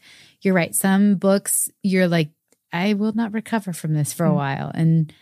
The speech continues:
Speaker 1: and so this one will be a good holiday read for sure.
Speaker 2: Oh,
Speaker 1: And,
Speaker 2: yeah.
Speaker 1: and it's so beautifully written.
Speaker 2: I believe it comes out, Ruthless Vows, December twenty-sixth.
Speaker 1: Perfect.
Speaker 2: Um, and for sure, I'm getting that for Christmas.
Speaker 1: Oh, yeah.
Speaker 2: Such a great duology. So the two books,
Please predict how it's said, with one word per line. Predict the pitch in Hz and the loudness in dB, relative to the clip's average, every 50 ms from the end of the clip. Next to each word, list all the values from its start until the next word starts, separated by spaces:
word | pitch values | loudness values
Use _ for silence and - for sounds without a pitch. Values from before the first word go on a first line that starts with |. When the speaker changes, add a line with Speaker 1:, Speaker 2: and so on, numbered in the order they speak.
| _ _ _ _ _ _ _ | _ _ _ _ _ _ _
Speaker 1:
and | - 170 160 151 | 2 4 4 4
so | 156 - - 165 160 160 156 156 156 156 147 - - _ _ | 4 4 4 4 6 6 6 6 4 4 2 0 -4 _ _
this | - 185 170 - | -4 -4 0 2
one | 196 180 | 4 4
will | 175 | 4
be | 170 165 | 4 2
a | 151 | 2
good | 151 147 143 143 | 2 0 0 0
holiday | 143 120 - - 139 143 139 143 143 | -4 -4 -4 -4 -2 0 0 0 0
read | 139 139 143 143 143 139 | 0 0 0 0 -2 -4
for | - - 139 | -4 -4 -2
sure. | 131 - - - 143 135 139 139 139 | -2 -2 -2 -2 -2 0 0 0 0
Speaker 2:
Oh, | 139 143 | 0 0
Speaker 1:
And, | 151 - | 0 -2
Speaker 2:
yeah. | 190 196 196 190 202 190 - _ _ | -2 -2 -2 -4 -4 -6 -8 _ _
Speaker 1:
and | 185 175 165 | -6 -6 -4
it's | - - | -4 0
so | - 165 156 | 2 2 2
beautifully | 151 151 156 143 143 139 - 143 143 | 2 2 0 0 -2 -2 0 0 0
written. | 139 135 123 139 139 147 147 - _ _ - | 0 0 2 2 2 2 2 0 _ _ -2
Speaker 2:
I | 214 | 0
believe | 208 240 262 277 285 | 2 2 2 2 2
it | 285 - | 0 -2
comes | - - 220 214 202 | 0 0 0 2 2
out, | 202 185 | 2 2
Ruthless | - 202 208 - 196 - | 2 0 0 0 -2 0
Vows, | - 175 175 175 175 180 - - | 0 2 2 2 0 0 -4 -4
December | - - 196 - 175 170 180 175 175 170 | -4 -4 -2 -2 -2 0 0 -2 -2 -2
twenty-sixth. | - - 175 170 - - 151 - - - - - _ _ _ _ _ _ _ | -2 -2 0 0 0 -2 -4 -6 -8 -10 -10 -14 _ _ _ _ _ _ _
Speaker 1:
Perfect. | - - 156 147 156 151 - - - _ _ | -2 -2 0 2 2 -2 -2 -8 -18 _ _
Speaker 2:
Um, | 185 180 170 170 170 160 160 160 156 156 165 165 - _ _ _ _ _ _ _ _ _ _ - - | 0 2 2 2 2 2 2 0 0 -2 -4 -4 -8 _ _ _ _ _ _ _ _ _ _ -6 -2
and | - 185 170 175 175 175 175 170 - - _ - | 0 2 4 4 4 2 2 0 -4 -12 _ -4
for | - 180 | -4 -4
sure, | 170 - 185 180 | -2 0 0 2
I'm | 180 | 2
getting | 175 170 165 170 | 2 4 4 2
that | 165 160 165 - | 2 2 0 -2
for | 180 170 | -6 -8
Christmas. | - - - - - 160 - - - - - - - | -8 -10 -10 -8 -6 -4 -4 -4 -6 -10 -10 -2 2
Speaker 1:
Oh, | 220 | 2
yeah. | 240 254 226 - _ _ _ - | 2 2 0 -4 _ _ _ -10
Speaker 2:
Such | - - - - 185 165 160 - - - | -6 -6 -4 -2 -2 -2 -4 -4 -4 -6
a | 185 | -6
great | 175 - 160 160 - | -4 -2 -4 -4 -2
duology. | - 165 156 156 160 160 160 165 - 165 165 165 165 - | -2 -2 -2 0 0 -2 -2 -2 0 2 2 2 2 0
So | - - 170 165 | 0 0 2 0
the | 170 - 185 | 2 0 -2
two | - - 262 | 0 0 0
books, | 262 269 247 247 240 - - - - | 2 2 0 0 -2 -4 -6 -6 -8